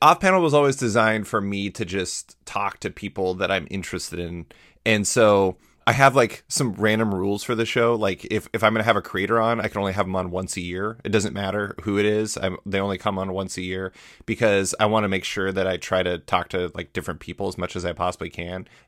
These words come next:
And I, I, like I said, I talk to retailers, I t-, talk to everybody. And it's just 'cause, I mean, I always say that, like, Sketched and Off Panel, the entire objective with them is answering questions I have in my head.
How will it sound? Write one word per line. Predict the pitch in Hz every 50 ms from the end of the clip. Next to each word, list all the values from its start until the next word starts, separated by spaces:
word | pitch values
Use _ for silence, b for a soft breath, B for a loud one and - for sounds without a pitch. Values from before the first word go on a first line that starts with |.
| b - 110
And | 104 101 101 101 98 98 98 98 98 92 - -
I, | - 104 101 -
I, | - 107 95 -
like | 120 123 120
I | 113
said, | - - 110 98
I | 95 92
talk | - 110 104 -
to | 101
retailers, | 95 98 92 - 107 98 98 90 92
I | 95
t-, | - - 80 90 - - -
talk | - 110 98 -
to | - 85
everybody. | 95 117 117 90 95 90 90 85 - b b b b b b b -
And | 139 160
it's | 175 - -
just | - 254 - -
'cause, | - 226 220 190 147 139 - - - - _ -
I | 127
mean, | 139 143 135 123 113 110 - _ _ _ _ _ -
I | 131 147
always | 160 175 175 165 151 -
say | - 135 131 131 131
that, | 117 120 - -
like, | 104 110 92 -
Sketched | - - - 113 107 - - -
and | 107
Off | 104 101 98 - -
Panel, | 110 101 95 98 101
the | 101 98 95
entire | 95 95 - 98 95 95 95
objective | 92 90 - - 92 - - 104 95
with | 101 104 -
them | 110 104 104 107 107 - -
is | - 101 98 95 98 95 92 87 - - - - _ _ -
answering | 107 104 104 101 - 107 98 87
questions | - - - - - - 110 110 95
I | 104 98 95
have | 95 95 92 98
in | 92
my | 92 90 90
head. | - 95 90 95 107 120 131 135